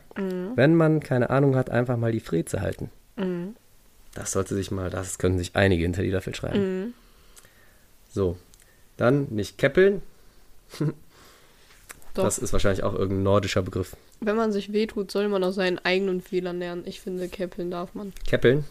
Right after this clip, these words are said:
Speaker 1: Mhm.
Speaker 2: Ja, das schreiben wir also nicht auf.
Speaker 1: Nee.
Speaker 2: Ich finde auch. Also ich lasse die Leute auch tatsächlich immer käppeln. Wenn die sich dabei halt einmal auf den Bart legen, dann
Speaker 1: Ist das so.
Speaker 2: ist das so. Und wenn sie sich wehtun, tun sie es auch nicht mehr.
Speaker 1: Ja.
Speaker 2: So,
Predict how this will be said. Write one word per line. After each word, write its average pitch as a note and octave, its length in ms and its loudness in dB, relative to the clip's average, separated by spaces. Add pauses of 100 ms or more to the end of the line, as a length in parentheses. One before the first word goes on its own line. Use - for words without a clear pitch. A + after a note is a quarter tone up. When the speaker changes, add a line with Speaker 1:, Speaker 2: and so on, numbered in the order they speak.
(180)
Speaker 1:
Mhm. F#3 260 -2 (3000)
Speaker 2:
Ja, F2+ 220 2 (140)
das F#2 160 -4
schreiben A#2 200 8
wir E2+ 60 8
also G2+ 140 4
nicht G#2 200 4
auf. - 300 -4
Speaker 1:
Nee. G3 200 -6 (600)
Speaker 2:
Ich C3 120 0
finde C#3 180 6
auch. F2 200 -2 (500)
Also G#2+ 120 0
ich - 120 -4
lasse - 160 6
die A2 80 4
Leute G2+ 220 6
auch - 80 -6
tatsächlich G#2 340 0
immer G#2 100 2
käppeln. D3 480 4 (840)
Wenn A#2 100 4
die A#2 60 6
sich A#2 120 -2
dabei A2 240 6
halt A2+ 140 4
einmal A#2+ 260 4
auf A2+ 60 2
den G#2+ 100 0
Bart G2 220 2
legen, C#3 200 4
dann B2+ 320 4 (340)
Speaker 1:
Ist - 160 -12
das G3+ 160 -8
so. F#3 140 -4
Speaker 2:
ist - 180 0
das G2+ 120 2
so. G2+ 80 0
Und G2+ 60 0
wenn G2+ 100 0
sie G2+ 80 -6
sich G2 60 -4
wehtun, A#2+ 300 0
tun B2 160 0
sie F#2 80 -4
es F#2 60 -2
auch F#2+ 60 0
nicht G2+ 120 -2
mehr. G2+ 160 -4 (200)
Speaker 1:
Ja. A3 120 -4 (880)
Speaker 2:
So, G2 120 -10